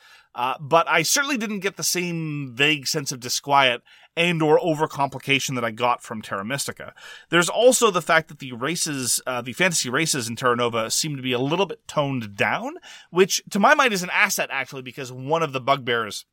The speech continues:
of Terra Mystica especially, and Gaia Project to a lesser, lesser extent, is the fact that those in the know will tell you, you really just can't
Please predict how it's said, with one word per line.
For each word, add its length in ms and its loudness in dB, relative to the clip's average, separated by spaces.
of 120 -14
Terra 180 4
Mystica 320 -8
especially, 640 -6
and 180 -10
Gaia 200 6
Project 360 0
to 80 -8
a 20 -6
lesser, 340 -4
lesser 300 -6
extent, 280 -8
is 100 -4
the 100 0
fact 140 0
that 140 -6
those 200 6
in 60 0
the 80 2
know 160 6
will 160 4
tell 240 4
you, 220 -2
you 140 -8
really 240 4
just 220 -4
can't 240 -8